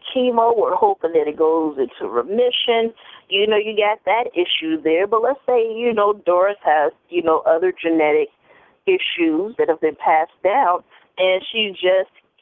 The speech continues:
can't work. There are some people who can't work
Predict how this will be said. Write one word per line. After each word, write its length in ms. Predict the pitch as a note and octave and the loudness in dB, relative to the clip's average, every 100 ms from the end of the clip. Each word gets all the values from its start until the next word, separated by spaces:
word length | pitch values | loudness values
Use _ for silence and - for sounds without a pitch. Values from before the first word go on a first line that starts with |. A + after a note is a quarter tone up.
| - | -6
can't 260 | C#4 C4+ - - - | -2 -2 -4 -14 -4
work. 200 | C#3+ - - _ _ _ - | -4 -4 -10 _ _ _ 0
There 100 | C#4 | 0
are 100 | C4 - | 0 -2
some 200 | E4 - | -4 -2
people 260 | A#3 A3+ | -4 -2
who 180 | A3 G#3 - | 0 -2 -4
can't 320 | - A#3+ - D#3 | -2 -2 -2 -4
work 340 | F3 G3 F3+ | 0 0 -2